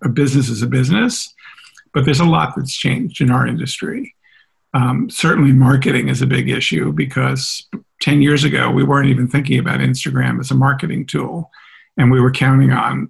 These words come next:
the publications that, you know, are less and less these days. Um, H R, who our employees are, that we live longer and that we have multiple generations that are working under one roof,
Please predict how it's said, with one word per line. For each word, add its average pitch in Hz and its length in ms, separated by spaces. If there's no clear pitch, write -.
the 160 100
publications 131 920
that, - 280
you 67 60
know, 65 340
are 123 140
less 131 260
and 143 100
less 156 280
these 135 180
days. 131 440
Um, 131 440
H 123 280
R, 143 480
who 151 200
our 135 160
employees 135 640
are, 147 320
that 127 160
we 135 100
live 139 220
longer 127 580
and 123 140
that 120 80
we 120 80
have 123 100
multiple 131 400
generations 131 720
that - 100
are 127 60
working 127 340
under 131 180
one 127 200
roof, - 420